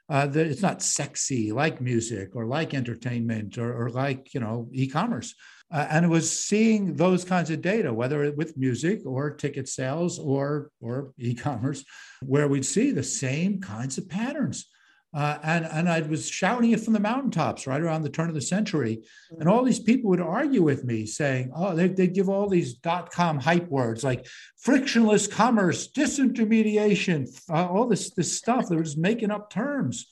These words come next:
Speaker 2: <laughs>
Speaker 1: Uh, and, and by the way, it's the same exact thing we have going on now, 'cause everyone's talking about how covid changes everything and customer behavior will never go back to where it was before.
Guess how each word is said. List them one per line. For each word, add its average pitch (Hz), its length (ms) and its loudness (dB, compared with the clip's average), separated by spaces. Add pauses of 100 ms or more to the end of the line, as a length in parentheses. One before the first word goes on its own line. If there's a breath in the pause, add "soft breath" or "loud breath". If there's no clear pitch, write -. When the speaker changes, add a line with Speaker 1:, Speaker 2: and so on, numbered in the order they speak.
(140 loud breath)
Speaker 2:
<laughs> 403 100 0 (340 loud breath)
Speaker 1:
Uh, 160 300 2
and, 196 200 2
and 208 220 6
by 285 140 6
the 359 60 0
way, 269 100 2
it's - 140 2
the 180 60 -6
same 277 280 -4
exact 208 260 -4
thing 220 140 0
we 202 100 0
have 185 160 0
going 196 220 -2
on 196 220 0
now, 208 400 -2
'cause 127 180 -8
everyone's 196 400 -2
talking 190 160 -4
about 170 160 -2
how 160 260 0 (300 loud breath)
covid 196 580 6
changes 160 560 -2
everything 147 600 -2
and 117 120 -2
customer 175 300 0
behavior 156 340 0
will 135 80 -2
never 165 220 0
go 160 140 -2
back 160 200 0
to 156 80 -4
where 156 120 0
it 151 40 0
was 156 200 0
before. 147 500 0